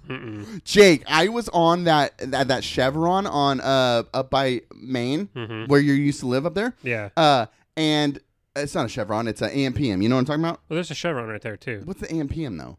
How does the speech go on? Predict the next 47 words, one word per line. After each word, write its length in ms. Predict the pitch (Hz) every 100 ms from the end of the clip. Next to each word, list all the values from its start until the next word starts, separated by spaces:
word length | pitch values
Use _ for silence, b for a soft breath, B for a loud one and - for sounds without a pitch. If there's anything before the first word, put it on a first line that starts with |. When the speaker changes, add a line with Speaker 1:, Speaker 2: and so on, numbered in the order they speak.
| _
Speaker 1:
Yeah, 200 | 165 127
it 40 | 120
is 100 | 110
an 100 | 104
A 40 |
M 100 | 98
P 120 | -
M. 100 | 98 95
Speaker 2:
What 120 | 147 180
is 100 | 170
it, 80 | - -
is 180 | - 135
with 100 | 139
the 60 |
gas? 260 | 120 143 107
Arco. 360 | 147 180 131 - _ _ _ -
That's 180 | 156
Speaker 1:
Arco. 140 | - 101
Speaker 2:
what 80 | 113
it 20 |
was. 60 | 110
Speaker 1:
Oh, 20 |
yeah, 200 | 104 101
Arco 200 | 107 104
Speaker 2:
So 240 | 180 160 143
Speaker 1:
gas. 80 | 139
Speaker 2:
I'm 200 | 151 151
there, 420 | 180 156 135 -
and 160 | 151 143
I 100 | 143
see 220 | - 254
this 220 | 294 165
man 500 | 156 151 202 202 135
get 160 | 131 135
out 140 | 160
of 80 | 202
his 100 | -
car, 560 | - - 185 120 90 - b b
and 140 | 147
he's 320 | 151 214 240 -
just 360 | 277 - -
l-, 160 | 147 117
staring 500 | - - 151 143 170
at 100 | 214
the 80 | 202
gas 460 | 143 143 131 175 -
ta-, 160 | 214